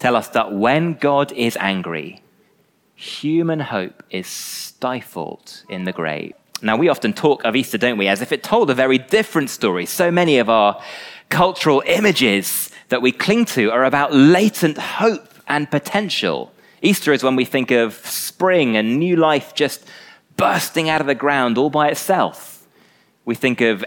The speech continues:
eggs and bunnies and daffodils and all these things which are latent with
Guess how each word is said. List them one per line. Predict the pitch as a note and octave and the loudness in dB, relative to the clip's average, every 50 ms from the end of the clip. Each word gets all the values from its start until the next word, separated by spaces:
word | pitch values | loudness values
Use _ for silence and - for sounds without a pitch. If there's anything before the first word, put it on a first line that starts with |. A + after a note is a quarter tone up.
| - | -2
eggs | C3 C#3 C#3+ C#3+ C3+ A#2 G2+ - - | 0 2 2 2 0 -2 -8 -6 -4
and | G#2+ F#2 - - | -4 -4 -4 0
bunnies | - C#3 C#3 C#3 C#3 C#3 C3+ B2+ - | 0 0 0 2 2 2 0 0 0
and | G2 F#2 F2+ - | -4 -6 -6 -2
daffodils | - D#3 D3+ C#3+ - D3+ C3 B2+ C3 C3 B2+ B2+ B2 A#2+ B2 | -2 -2 -2 -2 -2 -4 -2 0 0 0 0 -2 -2 -2 0
and | B2+ D3+ | 0 0
all | G3 A3 | 0 0
these | G3 G3 F#3 F3 F3 - | 0 -2 -2 -2 -4 -2
things | - F3 E3 D3+ C3 | -2 -2 -2 -2 -4
which | D3 - - D#3+ | -4 -6 0 2
are | C#3 | 4
latent | C#3+ C#3+ C#3 D3 D#3 E3 F3+ G3+ A3+ G#3+ - - D3 G#2+ F#2 F2+ - - - | 6 6 6 6 4 4 4 2 2 0 -2 -2 -2 -2 -2 -4 -8 -14 -10
with | - A#2 A#2+ B2 B2+ B2 - - - - | -2 0 2 2 2 0 -4 -8 -10 -10